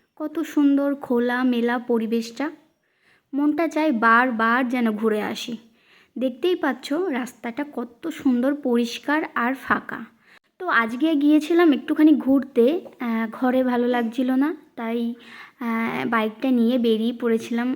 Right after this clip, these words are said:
আমি, হাজব্যান্ড আর আমার ছেলে। তো চারিদিকে দেখতে পাচ্ছ রাস্তার সাইডে চা বাগান, এক সাইডে চা বাগান আর এক সাইডে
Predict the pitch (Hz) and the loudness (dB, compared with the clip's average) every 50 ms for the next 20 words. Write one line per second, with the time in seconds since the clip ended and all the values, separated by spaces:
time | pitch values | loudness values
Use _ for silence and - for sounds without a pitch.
0 | - - - 226 214 214 226 240 277 262 - - 247 269 226 214 220 247 269 294 | -4 -2 -2 0 0 0 2 0 0 -2 -2 -4 -4 -4 -4 -4 0 2 2 2
1 | 302 - 240 220 220 247 - - - 262 226 220 262 311 302 - - 254 208 - | 2 0 -2 -2 -2 -4 -6 -6 -6 -4 -4 -4 -4 -6 -6 -4 -2 -2 -2 -2
2 | - - - - _ - - - - - _ - 294 294 294 285 247 240 254 247 | -4 -10 -14 -20 _ -20 -20 -20 -20 -16 _ -4 -4 -2 0 2 2 2 2 2
3 | 269 277 277 254 269 254 - 277 262 269 269 262 - 311 294 262 233 233 - - | 2 2 2 2 0 0 -2 -2 -2 -2 -2 0 0 2 2 2 0 -2 -4 -4
4 | - 254 254 254 - 269 233 226 220 262 262 254 - - 247 233 247 254 247 247 | -4 -4 -4 -4 -2 -2 0 0 0 -2 -2 -4 -4 -2 0 2 2 2 2 2
5 | 233 220 226 226 240 277 311 302 - - 233 233 226 226 - - - 247 247 240 | 2 2 0 0 2 0 0 -2 -4 -6 -6 -6 -6 -6 -6 -4 -2 -2 0 0
6 | 294 277 294 - 269 233 226 220 220 233 226 226 269 302 320 320 - 240 220 214 | -2 -4 -4 -2 -2 0 0 2 2 2 2 4 4 2 2 2 2 2 2 2
7 | 220 226 226 - - 240 226 220 220 285 381 | 0 -2 -4 -2 0 2 2 4 2 2 0